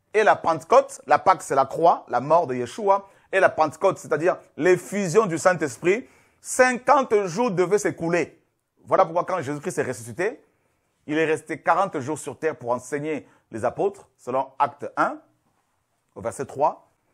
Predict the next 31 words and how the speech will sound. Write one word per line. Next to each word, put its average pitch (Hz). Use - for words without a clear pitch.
Et 180
les 143
apôtres 214
ont 185
attendu, 156
après 160
que 135
Christ 160
soit 147
monté 135
au 131
ciel, 208
dix 208
jours 208
pour 170
que 202
l'Esprit 170
descende, 127
le 127
jour 147
de 156
la 143
Pentecôte, -
selon -
Acte 143
deux, 107
où 151
il 127
est 151
dit 131
que 131